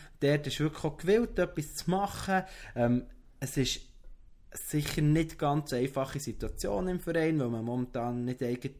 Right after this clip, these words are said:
Junioren hat und so den Nachwuchs nicht gesichert hat. Aber ich meine, wenn man aus sechs Spielen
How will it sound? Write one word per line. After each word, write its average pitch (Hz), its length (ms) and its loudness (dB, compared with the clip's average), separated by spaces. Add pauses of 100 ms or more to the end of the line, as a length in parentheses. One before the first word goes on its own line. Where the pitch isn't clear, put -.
(120)
Junioren 156 640 0
hat 147 160 4 (340)
und 117 100 -8
so 123 160 0
den 117 180 -4
Nachwuchs 147 560 -2
nicht 143 140 -4
gesichert 147 600 -4
hat. 139 140 4 (340)
Aber 107 200 -2
ich 120 260 0
meine, 110 420 0
wenn 110 120 0
man 113 120 0
aus - 240 -4
sechs 120 340 -2
Spielen 131 420 2